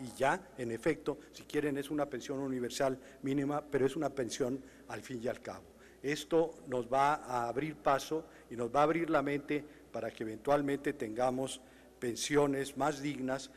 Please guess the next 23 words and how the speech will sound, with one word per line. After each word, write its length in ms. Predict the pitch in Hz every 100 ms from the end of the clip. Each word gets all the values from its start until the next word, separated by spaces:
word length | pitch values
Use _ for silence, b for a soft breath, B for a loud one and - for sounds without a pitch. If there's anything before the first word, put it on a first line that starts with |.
| B B
y 80 | 113
para, 320 | 117 117 120
también 360 | 120 117 143
para 260 | 143 127 120
que 80 | 120
tengamos 640 | 120 117 127 127 131 - - B B
servicios 560 | - 113 135 135 135
de 80 | 120
salud 360 | 120 110 117 120
más 220 | 120 120
dignos, 340 | 127 156 113 104
no 120 | 113
solamente, 500 | 131 120 117 117 127
eh, 100 | 113 B B B B -
eh, 520 | 117 107 117 123 117 120
educativos, 840 | 107 107 110 135 127 131 127 -
sino 300 | - 120 110
de 140 | 104 110
salud, 380 | 117 117 131 131
donde 360 | 117 107 104 - B B
andamos 400 | 110 120 131 131
muy 180 | 131 135
atrasados 640 | 123 113 - 123 120 117